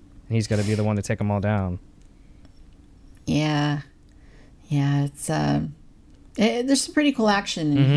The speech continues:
Speaker 2: here, just kinda seeing, like, these different droids. Um, so these are different. We haven't seen these before, but I did notice they have, like, the Rebel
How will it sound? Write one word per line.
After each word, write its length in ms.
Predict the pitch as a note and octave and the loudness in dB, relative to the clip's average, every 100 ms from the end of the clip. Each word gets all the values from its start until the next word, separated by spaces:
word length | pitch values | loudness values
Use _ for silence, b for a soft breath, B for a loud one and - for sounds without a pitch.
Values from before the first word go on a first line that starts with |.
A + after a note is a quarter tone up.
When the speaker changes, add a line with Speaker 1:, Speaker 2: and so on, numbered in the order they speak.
| C#3+ | 4
Speaker 2:
here, 100 | C#3 | 2
just 200 | C#3+ - | -2 -4
kinda 220 | F3 D#3+ | -2 -2
seeing, 320 | D#3 D#3+ D3+ | -2 -2 2
like, 300 | D3+ C#3+ - B B B B B B | 2 0 -2 B B B B B B
these 220 | E3 D3+ | 0 2
different 380 | D#3 D3+ D#3+ D3 | 2 0 0 0
droids. 600 | D#3 D#3 D#3 D3+ - - | 2 2 2 0 -4 -6
Um, 480 | E3+ E3 D#3+ D#3 D4+ - - - - - - - | -2 0 0 0 -2 -8 -20 -20 -20 -20 -20 -12
so 160 | - A3+ | 2 6
these 220 | B3 F4 | 6 6
are 80 | A4+ | 4
different. 380 | E4+ A#3+ A3+ F#3 | 6 4 4 2
We 80 | G#3+ | 4
haven't 260 | C4+ C#4+ A#3 | 6 4 2
seen 180 | A3 G3+ | 2 4
these 180 | G3 | 2
before, 400 | F3+ E3+ F3 E3 | 0 0 2 2
but 180 | D#3 E3+ | 4 2
I 80 | E3+ | 2
did 200 | F3+ G3+ | 2 2
notice 320 | F3 E3 E3+ | 2 2 0
they 120 | E3+ | 0
have, 260 | E3 E3 D#3+ | 0 0 0
like, 160 | D#3 D3+ | 0 0
the 120 | D3 | 0
Rebel 680 | D3 D3 D#3 D#3 D3+ C#3+ | 2 2 4 4 4 2